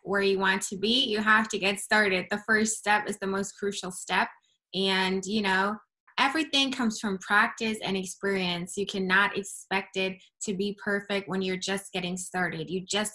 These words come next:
have to get the ball rolling, and then you get that snowball effect. And basically what you do when you reach out and engage in conversations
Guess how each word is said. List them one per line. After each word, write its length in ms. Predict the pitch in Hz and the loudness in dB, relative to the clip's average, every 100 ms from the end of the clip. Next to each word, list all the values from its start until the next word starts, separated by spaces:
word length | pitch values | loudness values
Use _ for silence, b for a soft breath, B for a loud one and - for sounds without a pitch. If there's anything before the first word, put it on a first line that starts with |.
| - | 0
have 240 | 185 190 | 2 2
to 80 | 190 | -2
get 220 | 185 185 175 | -2 -4 -6
the 60 | 170 | -4
ball 240 | 175 175 175 | -2 -2 -2
rolling, 500 | 180 190 214 220 220 220 b b | 0 0 0 0 0 -2 b b
and 100 | 190 | -2
then 140 | 185 190 | 0 0
you 100 | 185 | 0
get 200 | 185 180 | -2 0
that 200 | 175 175 | -2 -2
snowball 560 | - 190 185 175 170 170 | -6 -4 -2 0 -2 -4
effect. 400 | - 170 180 - | -6 -6 -6 -8
And 120 | 190 | -4
basically 480 | 185 214 233 233 233 | -2 -2 -4 -4 -2
what 220 | 202 - | -2 -2
you 160 | 190 185 | -4 -4
do 320 | 180 185 202 | 0 2 2
when 240 | 196 175 | 0 -2
you 320 | 175 185 175 175 | -2 -2 -2 -2
reach 300 | 202 220 208 | -2 -2 2
out 300 | 185 190 185 | 2 2 2
and 100 | 180 | -2
engage 320 | 180 190 185 | -2 -2 -4
in 80 | 185 | -6
conversations 800 | 185 180 180 180 190 214 214 | -6 -6 -8 -6 -4 -4 -6